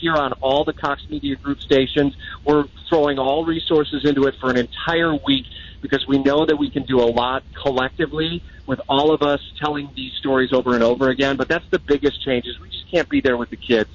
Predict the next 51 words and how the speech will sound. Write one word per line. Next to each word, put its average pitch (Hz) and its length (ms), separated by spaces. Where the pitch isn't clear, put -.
and 113 120
the 104 60
families 120 500
and 123 100
the 110 60
caregivers. 120 580
I 135 120
miss 160 280
that. 156 300
We're 135 120
still 175 360
sharing 160 260
their 147 120
stories 156 400
every 147 220
morning 147 360
on 131 140
W 135 260
O 131 200
K 131 260
V, 135 220
and 131 120
we're 117 100
trying 139 260
to 127 60
share 135 260
them 135 240
on 120 120
E 135 100
S 135 100
P 147 100
N 131 120
six 143 220
ninety 135 360
dot 120 300
com 127 320
and 123 100
through 127 100
forums 127 360
like 120 260
this. 127 220
Uh, 120 280
it's - 220
just 180 180
not 156 200
the 135 120
same 147 200
as 123 80
being 135 300
there, 127 140
the 120 120